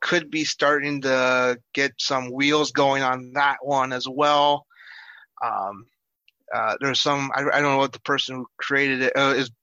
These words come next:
uh, in the process of pitching this, a take on the show. But, uh, we, that's a show that can be set in any era. So it could be set after Enterprise, could be set after the original series films,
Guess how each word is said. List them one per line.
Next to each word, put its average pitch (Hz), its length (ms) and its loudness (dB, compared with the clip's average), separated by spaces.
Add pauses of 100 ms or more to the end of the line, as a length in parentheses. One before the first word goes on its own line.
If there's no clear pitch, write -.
(140)
uh, 127 280 2
in 139 120 -2
the 131 100 0
process 135 400 -2
of 117 160 -14
pitching 147 340 -4
this, 120 240 -8 (240)
a 120 80 -2 (100)
take 165 240 -2
on 127 120 -2
the 120 80 -4
show. 127 500 2 (1300)
But, 123 580 2 (160)
uh, 120 340 0
we, 143 500 2 (120)
that's 151 260 0
a 170 40 -2
show 165 320 4
that 151 140 2
can 156 120 -2
be 143 160 0
set 143 240 0
in 123 180 -12
any 135 400 -2
era. 123 420 2 (920)
So 127 560 2
it - 160 -8
could 143 120 -6
be 139 100 2
set 131 300 0 (100)
after 139 320 0
Enterprise, 156 640 2
could - 140 -12
be 123 80 -12
set 120 280 -2
after 123 480 0 (520)
the 117 80 -2
original 143 300 0
series 120 340 -4
films, 190 680 2